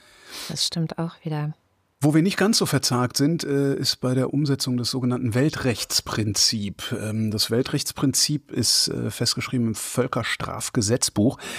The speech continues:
Speaker 2: Und da steht so ungefähr drin, „Deutsche Strafverfolgungsbehörden dürfen schwere Straftaten gegen das Völkerrecht auch dann verfolgen, wenn sie im Ausland begangen worden sind,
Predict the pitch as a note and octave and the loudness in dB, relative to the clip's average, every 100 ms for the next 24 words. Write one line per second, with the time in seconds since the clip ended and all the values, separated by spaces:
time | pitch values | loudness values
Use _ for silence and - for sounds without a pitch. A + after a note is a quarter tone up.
0 | - - - - A2+ G#2 - G#2 - B2 | -10 -12 -8 2 2 4 2 0 2 2
1 | - - - G#2+ B2+ A#2 A#2 C3 E3+ - | 2 -4 -6 0 2 4 4 4 2 -2
2 | _ _ _ _ _ _ _ - G#2 B2+ | _ _ _ _ _ _ _ 0 2 2
3 | B2+ - G#2+ B2+ C#3 - B2 B2 A#2+ - | 2 0 2 2 0 0 2 2 2 2
4 | A2+ A2+ A#2 B2 A#2 A#2+ A#2 - - - | 2 4 6 4 4 0 -2 -12 -16 -10
5 | - B2+ C#3+ - D3 C3+ A2 B2+ C3 - | 0 2 4 4 4 4 2 2 2 0
6 | G2+ A2+ - A#2 A#2+ G#2+ G#2 G#2+ - - | 0 0 0 -4 -2 -2 0 -2 -2 0
7 | C3 C#3 B2+ A#2+ - A2+ A2 - A#2 C#3+ | 2 2 0 0 -2 -4 -4 0 2 2
8 | - C3+ - B2+ B2+ A2 G#2+ G#2+ G2+ - | 2 -2 0 2 2 2 2 0 -2 0
9 | A2 C#3+ - G#2 - F#2+ F#2 F#2+ G2 F#2+ | 2 4 2 2 0 0 0 0 0 0
10 | F#2+ G2 G#2 D3 | 0 0 2 2